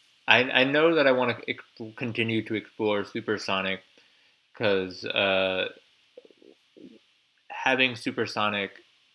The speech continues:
be a feature film would allow me to have these conversations on a, on a larger scale. Uh, and, uh,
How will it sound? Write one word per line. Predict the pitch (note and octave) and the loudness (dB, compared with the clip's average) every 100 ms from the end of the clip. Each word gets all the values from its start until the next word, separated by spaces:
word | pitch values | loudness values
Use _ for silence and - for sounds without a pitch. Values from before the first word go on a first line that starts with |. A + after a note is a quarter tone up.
| - B2+ | -16 -4
be | A2+ F#2+ | -2 -2
a | |
feature | - G#2 G#2 B2 A#2+ | -4 -8 -4 -6 -4
film | - C#3+ D3 D#3 F#3 - - _ _ | -6 -6 -8 -10 -16 -18 -20 _ _
would | B2 A2 G#2+ G#2 G2+ G2+ G#2 - - | -8 -2 0 0 -2 -4 -8 -8 -8
allow | A2 G2 F#2+ G2 G2 F#2+ | -6 -2 0 0 0 -4
me | G2 F#2+ | -6 -8
to | F#2+ | -6
have | G2+ F#2+ F2 | -4 -4 -4
these | F#2+ - | -10 -8
conversations | G2+ F#2+ F#2 - F#2 - F#2+ F#2 | -8 -6 -8 -8 -8 -8 -10 -10
on | F#2 | -10
a, | F2+ F#2+ - - | -8 -12 -12 -12
on | |
a | F2+ | -10
larger | F#2 A2 B2+ B2+ B2 | 0 2 2 0 -2
scale. | - - B2 B2 B2 B2+ - _ _ _ _ _ _ - | -4 -4 0 0 -2 -6 -14 _ _ _ _ _ _ 0
Uh, | G#2 G2 F#2 F#2 - - _ _ _ - _ _ _ _ _ | 2 2 2 0 -4 -10 _ _ _ -20 _ _ _ _ _
and, | G#2+ G#2 F#2+ F#2+ | -4 -2 -2 0
uh, | G2 F#2+ F#2 | 0 2 0